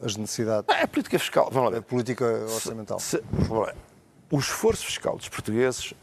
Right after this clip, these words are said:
Speaker 2: é muito grande. Não é possível estar, através, sobretudo através da não atualização dos escalões, que é um mecanismo de, de, de, de,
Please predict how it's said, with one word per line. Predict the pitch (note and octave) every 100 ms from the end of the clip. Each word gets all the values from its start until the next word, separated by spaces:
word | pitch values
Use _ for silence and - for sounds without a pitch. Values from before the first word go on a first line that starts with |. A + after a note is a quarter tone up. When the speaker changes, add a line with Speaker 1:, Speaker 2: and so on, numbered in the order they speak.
| -
Speaker 2:
é | - A2+ G#2+ - _ _ _ _ _ _ -
muito | A#2 B2+ C3 C#3 C3 G2+
grande. | F2+ D#2+ D2 C#2+ - _ _ - - - - _
Não | A3 A3+ A#3+
é |
possível | G#3+ - C#3 - A2+ E2+ C#2 D2 C#2+ _ _ _
estar, | - - C#3 A2+ E2+ - _ _ _ _ _
através, | A2 - A2+ C3 -
sobretudo | B2+ B2+ - -
através | - C3+ C#3 A2+
da |
não | B2 C#3+ C#3+
atualização | - B2 G2+ G#2+ B2+
dos | B2
escalões, | - G#2+ F#2+ F2 -
que | A#2+
é |
um |
mecanismo | A#2+ - C3 C3 C3+ C3 G2+ G#2
de, | F2+ G#2+
de, | F#2+ F#2+ F#2+
de, | F2 G#2+
de, | F2+ G2+